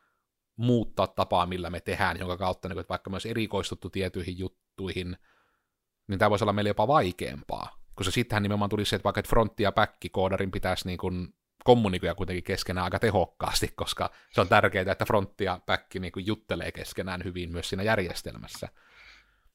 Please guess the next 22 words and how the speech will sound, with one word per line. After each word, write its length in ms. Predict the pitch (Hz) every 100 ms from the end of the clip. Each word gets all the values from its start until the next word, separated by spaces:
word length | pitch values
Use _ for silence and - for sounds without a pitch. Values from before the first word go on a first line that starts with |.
| _
Että 100 | 92
tuohan 280 | 90 101 98
itse 200 | 95 123
asiassa 320 | 101 101 -
onkin, 200 | 113 117
että 120 | 98 -
tämä, 320 | 107 113 98
että 180 | - 98
me 80 |
ei 100 | 95
ole 120 | 98 120
liikaa 320 | 165 - 92
lähdetty 400 | 87 90 - 85
erikoistumaan 800 | 95 87 98 90 - 92 87 87
siihen 300 | 92 90 87
niinku 160 | 90
per 240 | - 104 101
työntekijä, 640 | 131 120 90 - - 87
niin 120 | 107 -
tämähän 300 | 117 98 92
on 120 | 92
itse, 340 | - 101 92